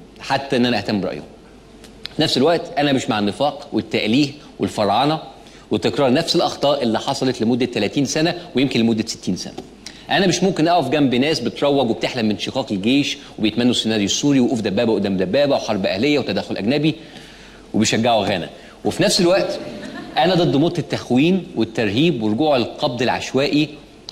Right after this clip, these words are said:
وعنف الأجهزة الأمنية. صعب إن أنا أتجاهل كمية البني آدمين اللي بيتظلموا سواء بحبس أو قتل لمجرد إن هم في المكان الغلط أو لمجرد إن عليهم إشاعات أو مجرد الاشتباه.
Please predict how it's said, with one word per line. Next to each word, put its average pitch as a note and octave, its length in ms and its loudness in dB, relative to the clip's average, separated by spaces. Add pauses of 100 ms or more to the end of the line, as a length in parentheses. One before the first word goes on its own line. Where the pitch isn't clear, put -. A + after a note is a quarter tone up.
(160)
وعنف G#2+ 560 0
الأجهزة G#2 500 0 (120)
الأمنية. D#2+ 340 -4 (440)
صعب F#3+ 340 2
إن C3 180 2
أنا D#3 220 2
أتجاهل C3 320 -2
كمية B2 380 0
البني G#2+ 320 0
آدمين A2+ 360 2
اللي G#2 200 0
بيتظلموا F#2+ 480 0
سواء G2 280 0
بحبس - 640 -4
أو G2 100 0
قتل - 440 -4
لمجرد G#2+ 340 2
إن A2+ 100 0
هم C3+ 180 0
في - 100 -8
المكان G#2+ 380 -2
الغلط A#2+ 460 0
أو G#2+ 100 0
لمجرد A2+ 360 2
إن G#2+ 60 0
عليهم A#2 280 0
إشاعات A2 580 -2 (500)
أو B2+ 200 4
مجرد B2 360 2
الاشتباه. G2 480 -2